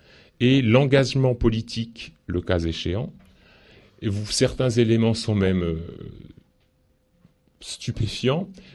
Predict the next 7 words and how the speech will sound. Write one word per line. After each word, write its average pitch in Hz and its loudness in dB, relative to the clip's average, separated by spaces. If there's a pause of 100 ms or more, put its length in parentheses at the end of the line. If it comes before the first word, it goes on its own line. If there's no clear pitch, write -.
puisqu'il 107 -4
est 107 2
précisé 107 -2
que 123 -2 (360)
le 107 2
travailleur 101 0
social 135 -2